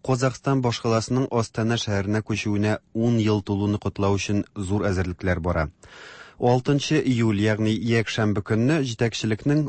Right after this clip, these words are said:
Алматыдан Астанага күчүенә нәкъ ун ел тула.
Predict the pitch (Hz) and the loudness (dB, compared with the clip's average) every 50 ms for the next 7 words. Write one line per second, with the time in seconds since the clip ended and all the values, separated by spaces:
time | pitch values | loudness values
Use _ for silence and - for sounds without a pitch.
0 | - - 120 113 113 113 110 104 - 110 107 127 135 - - 110 104 - - 110 | 0 0 2 2 4 2 2 2 0 0 0 0 0 0 0 -2 -4 -4 -4 -2
1 | 101 101 104 110 117 117 - 113 101 - - 98 98 101 110 120 120 - - 101 | 0 0 0 0 0 -2 -2 -4 -6 -4 -2 -2 0 2 2 2 0 0 -2 0
2 | 98 104 110 110 - - - - 117 110 104 98 92 90 85 - - 85 85 80 | 0 2 2 0 -2 -6 -6 -2 0 0 2 2 0 0 -2 -4 -4 -4 -4 -4